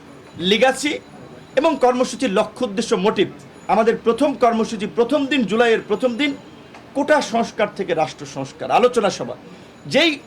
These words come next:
কোটা সংস্কার থেকে আমরা রাষ্ট্র সংস্কারে আন্দোলন থেকে শুরু করে রাজনীতি এবং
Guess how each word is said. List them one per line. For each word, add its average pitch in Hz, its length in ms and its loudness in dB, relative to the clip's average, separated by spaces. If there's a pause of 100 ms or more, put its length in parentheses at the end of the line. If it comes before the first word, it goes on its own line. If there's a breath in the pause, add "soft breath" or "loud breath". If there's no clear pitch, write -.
(180)
কোটা 269 240 2
সংস্কার 262 480 0
থেকে 285 180 0
আমরা 240 240 4 (480)
রাষ্ট্র 226 260 -2
সংস্কারে 220 520 0 (600)
আন্দোলন 277 420 2 (100)
থেকে 294 160 0
শুরু 240 180 -4
করে 233 160 2
রাজনীতি 208 460 2
এবং 240 160 0